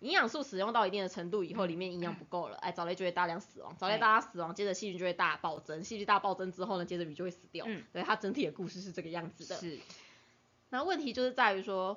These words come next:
Speaker 1: 有没有发现为什么这一个缸子里面，呃，不是缸子，为什么这个湖泊里面会有优氧化发生？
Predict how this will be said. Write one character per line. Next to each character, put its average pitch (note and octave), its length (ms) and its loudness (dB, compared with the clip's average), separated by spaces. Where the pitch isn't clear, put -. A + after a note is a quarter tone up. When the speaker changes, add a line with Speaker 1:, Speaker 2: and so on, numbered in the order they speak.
Speaker 1:
有 F#3+ 80 -6
没 G#3+ 40 0
有 A3 40 0
发 A3+ 200 8
现 G#3 220 2
为 D#4 100 4
什 B3+ 140 -2
么 E3+ 260 -4
这 B3+ 80 2
一 A#3 140 6
个 G#3 160 2
缸 G3 280 0
子 F#3 200 -6
里 E3 200 -12
面， F#3+ 240 -2
呃， E3+ 80 -12
不 - 100 -10
是 G3 60 -4
缸 F3+ 180 0
子， D#3+ 80 -10
为 F4+ 180 0
什 A3 140 -2
么 F3+ 100 -2
这 B3 100 0
个 A3+ 120 4
湖 G3 160 2
泊 F#3 220 2
里 E3+ 100 0
面 E3+ 160 -4
会 B3 180 2
有 E3 140 2
优 F3 140 2
氧 E3+ 100 -4
化 E3 180 -4
发 D3+ 200 -4
生？ D#3 180 -12